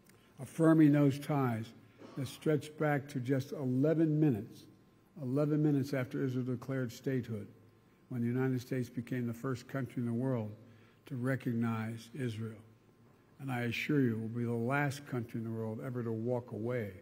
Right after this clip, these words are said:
from Israel. Ties that have grown deeper and broader with each passing year and now encompass a twenty-first century partnership, one grounded on ageless values and looking squarely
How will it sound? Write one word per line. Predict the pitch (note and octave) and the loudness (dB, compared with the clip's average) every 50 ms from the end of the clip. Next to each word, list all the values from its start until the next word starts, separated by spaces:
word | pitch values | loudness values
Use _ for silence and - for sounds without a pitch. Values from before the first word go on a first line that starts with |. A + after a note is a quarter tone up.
| - - - - - _ _ _ | -20 -20 -20 -20 -20 _ _ _
from | - A2+ G#2 G#2+ | -10 -8 -6 -6
Israel. | G#2+ F#2+ F#2+ G#2 - - - - - - - _ _ _ _ _ _ _ _ | -6 -8 -10 -16 -18 -20 -20 -20 -20 -20 -20 _ _ _ _ _ _ _ _
Ties | - - D3 D#3 D#3 D3+ D3+ C#3+ B2 | -4 -2 0 2 4 4 2 2 2
that | C3+ | 0
have | B2 A#2+ A#2 | -2 -2 -2
grown | C3+ C3+ C3 B2 A2+ | 0 0 0 0 -2
deeper | G2+ G#2 C#3 D3 D3 C#3+ C#3 C3+ C3 | 0 2 4 4 4 2 0 0 0
and | A#2+ A2+ A2 | 0 0 0
broader | B2 C3 C3 C3 A#2 A#2 A2 | 0 2 2 2 0 0 -2
with | A2 A#2+ | 0 0
each | C3 C3 B2+ - - | -2 -2 -2 -6 -8
passing | - C3+ B2+ B2+ B2 - C3 A#2+ A#2 | -6 -4 -4 -4 -4 -4 -2 0 0
year | A#2+ B2 B2+ A#2+ A2+ G#2 G#2+ - - - - - - - - - _ - _ _ _ - | 0 0 0 0 -2 -4 -8 -12 -18 -20 -20 -20 -20 -20 -20 -20 _ -20 _ _ _ -10
and | B2+ A#2+ A#2 | -6 -2 0
now | A#2 B2+ C3+ C3+ C3+ C3 B2 A#2+ A#2 | 2 2 4 4 4 4 2 2 0
encompass | A2+ A2 A2+ - - - C3+ A#2+ A#2 B2+ A#2+ A2+ - - | -2 -4 -6 -8 -6 -4 -4 -4 -4 -4 -6 -6 -6 -10
a | B2 - - | -14 -14 -8
twenty-first | - C#3+ C#3 C#3 C3+ C3 - - C3+ B2 - | -6 -4 -2 -2 -2 -2 -2 -4 -4 -4 -4
century | - - C3 B2 - - A2+ | -4 -6 -6 -6 -4 -6 -8
partnership, | G2+ - - C3+ D3 D3+ D3 C3 - - D3 C#3 D3 - - - - - - - - - - _ - _ - _ _ | -6 -4 -4 -4 -4 -4 -6 -8 -4 -4 -4 -4 -4 -8 -14 -20 -20 -20 -20 -20 -20 -20 -20 _ -20 _ -20 _ _
one | - C3 C3+ C3+ B2+ A#2 | -2 0 2 4 2 2
grounded | A#2 C3+ C#3 C#3 C3+ C3 C3 B2+ | 2 2 2 2 2 2 2 2
on | B2 A#2+ B2+ C#3 - - | 2 0 -2 -4 -4 -2
ageless | C#3 D3 D3 C#3 B2 B2+ B2 A2 | 2 4 4 4 4 2 0 0
values | G2+ A2 C3 C3+ C#3+ D3 D3+ D3+ D3+ D3+ D3+ - - - - - - - - _ - - _ _ _ _ _ _ _ _ _ - - | -2 0 0 2 2 2 2 2 0 0 -2 -6 -10 -20 -20 -20 -20 -20 -20 _ -20 -20 _ _ _ _ _ _ _ _ _ -12 -6
and | C#3 B2+ C3 | -2 2 2
looking | C3+ C3+ B2+ - C#3+ B2+ A#2 | 2 2 2 2 0 0 0
squarely | A2+ - - - - - C#3 C#3 C#3 C#3 C#3 C#3 C3+ C3+ C3 | -2 -6 -12 -14 -8 -2 0 2 2 4 2 2 2 2 0